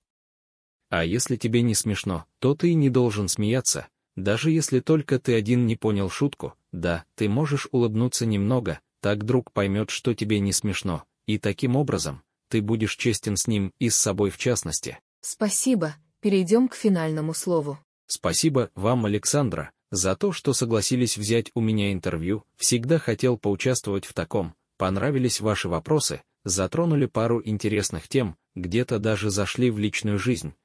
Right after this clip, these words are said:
Speaker 1: но я не жалею о сказанном, спасибо еще раз вам, и всем подписчикам передаю привет, если кому-то захочется со мной пообщаться,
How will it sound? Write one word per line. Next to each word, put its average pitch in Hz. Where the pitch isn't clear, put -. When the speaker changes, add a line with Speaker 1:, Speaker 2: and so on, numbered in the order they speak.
Speaker 1:
но 101
я 143
не 139
жалею 101
о 92
сказанном, 95
спасибо 165
еще 127
раз 104
вам, 85
и 101
всем 185
подписчикам 143
передаю 107
привет, 92
если 101
кому-то 127
захочется 131
со 107
мной 110
пообщаться, -